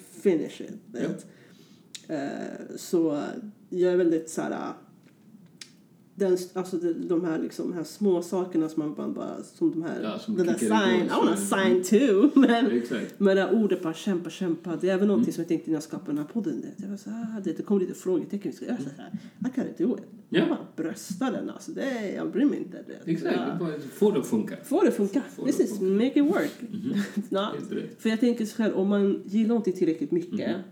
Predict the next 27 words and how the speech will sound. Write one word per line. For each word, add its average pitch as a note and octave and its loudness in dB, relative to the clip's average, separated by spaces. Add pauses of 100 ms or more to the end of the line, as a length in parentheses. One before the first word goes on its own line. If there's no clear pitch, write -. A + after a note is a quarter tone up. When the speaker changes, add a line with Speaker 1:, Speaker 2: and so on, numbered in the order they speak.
(160)
Speaker 1:
om F3+ -2
man D#3+ 2
är D#3+ 0
kreativ, D#3+ 0
då F#3 -6
kommer F3+ -2
du E3+ 0
hitta, F#3+ -6 (320)
då - 0
kommer A#3 6
Speaker 2:
Ja. A#3+ 4
Speaker 1:
du B3+ 4
alltid A#3 0
hitta F#3+ -2
lösningar G3+ 0
också. - -4
Speaker 2:
Ja. - 2
Speaker 1:
There's G3 0
always G3+ 2
gonna, D#3 -2
you're F#3 2
always F#3+ 0
gonna D#3+ -2
find D3+ -4
a D3 -2
way. - -4
Speaker 2:
Ja. C3+ 0